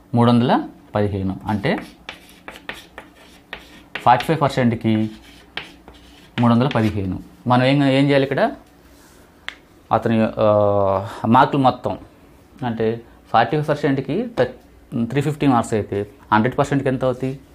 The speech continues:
అదే నీ యొక్క, ఆ, వాటికి ఎంత అన్నప్పుడు ఇది. ఇప్పుడు దీన్ని ఎక్స్ అనుకున్నట్టయితే మన హండ్రెడ్ పర్సెంట్ని దీన్ని, దీన్ని మల్టిప్లై చేయండి.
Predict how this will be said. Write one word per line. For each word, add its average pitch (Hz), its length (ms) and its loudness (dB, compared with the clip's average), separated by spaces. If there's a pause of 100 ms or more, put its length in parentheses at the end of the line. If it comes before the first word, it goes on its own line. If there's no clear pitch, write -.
(240)
అదే 139 220 -2 (220)
నీ 110 80 2
యొక్క, 104 140 -4
ఆ, 101 320 -4 (3250)
వాటికి 107 260 -10
ఎంత 120 220 2
అన్నప్పుడు 110 500 0 (1160)
ఇది. 110 220 2 (340)
ఇప్పుడు 135 200 0
దీన్ని 123 240 2
ఎక్స్ - 140 -2
అనుకున్నట్టయితే 120 440 4
మన 110 100 2
హండ్రెడ్ 113 240 0
పర్సెంట్ని 104 560 -4 (400)
దీన్ని, 131 220 2
దీన్ని 131 220 2
మల్టిప్లై 113 320 0
చేయండి. 104 500 -4